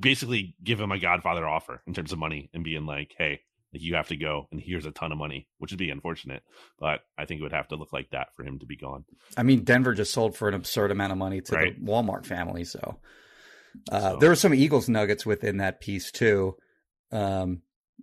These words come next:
Speaker 2: first, there was Carson Wentz, which isn't an Eagles nugget anymore, but basically the, the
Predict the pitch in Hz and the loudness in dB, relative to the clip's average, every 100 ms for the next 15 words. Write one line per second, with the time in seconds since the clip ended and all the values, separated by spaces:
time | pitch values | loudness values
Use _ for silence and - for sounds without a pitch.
0 | - - - 147 - 131 113 - 120 104 | -16 -2 4 4 6 6 6 6 4 4
1 | 107 101 98 - - 107 - - 104 95 | 2 2 0 -2 -2 -2 0 -2 0 0
2 | 95 98 92 107 95 95 95 95 95 92 | 0 0 0 0 0 2 0 0 0 0
3 | 107 - - - _ _ 113 - 131 113 | 0 0 -4 -20 _ _ -18 0 4 4
4 | 107 107 107 104 101 92 - 101 | 2 0 2 4 4 2 2 2